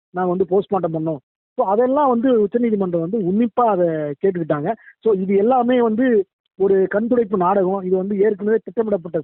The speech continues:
சதின்ற மாதிரி தான் ஒரு, ஒரு பார்வை அங்க நடந்தது. So,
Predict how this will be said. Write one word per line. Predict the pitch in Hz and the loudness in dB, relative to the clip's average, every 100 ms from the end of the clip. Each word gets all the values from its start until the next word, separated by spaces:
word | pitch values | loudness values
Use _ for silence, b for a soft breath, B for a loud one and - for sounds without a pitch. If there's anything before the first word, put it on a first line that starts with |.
| 180 | -4
சதின்ற | 196 220 190 | -2 -2 -2
மாதிரி | 180 170 165 | -2 -2 0
தான் | 240 240 b b | -2 -2 b b
ஒரு, | - 190 180 175 165 160 | -2 2 2 2 0 -2
ஒரு | 160 | -2
பார்வை | 190 214 202 | 0 2 2
அங்க | 180 165 | 0 -2
நடந்தது. | 156 170 156 214 - _ b | -6 -4 -2 -2 -4 _ b
So, | - 196 180 170 165 | -4 0 2 2 -2